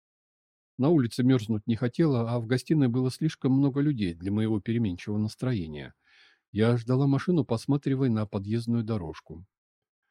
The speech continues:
Чтобы предупредить Мирона, я вынула телефон и стала искать его контакт. Но меня отвлекло движение за окном. Я инстинктивно посмотрела на улицу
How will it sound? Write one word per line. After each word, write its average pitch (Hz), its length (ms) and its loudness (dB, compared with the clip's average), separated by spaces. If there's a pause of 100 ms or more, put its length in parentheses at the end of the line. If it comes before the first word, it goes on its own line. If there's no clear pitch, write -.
(800)
Чтобы 104 420 0
предупредить 107 640 -2
Мирона, 120 300 2
я 98 180 -2
вынула 107 360 -4
телефон 127 460 0
и 117 60 0
стала 135 320 0
искать 123 300 -4
его 123 140 -2
контакт. - 580 -8 (640)
Но 92 120 -2
меня 123 200 2
отвлекло 143 400 -2
движение 139 480 0
за 143 160 -2
окном. 78 400 -6 (560)
Я 101 300 2
инстинктивно 101 760 -2
посмотрела 101 580 -4
на 90 140 -6
улицу 139 540 -2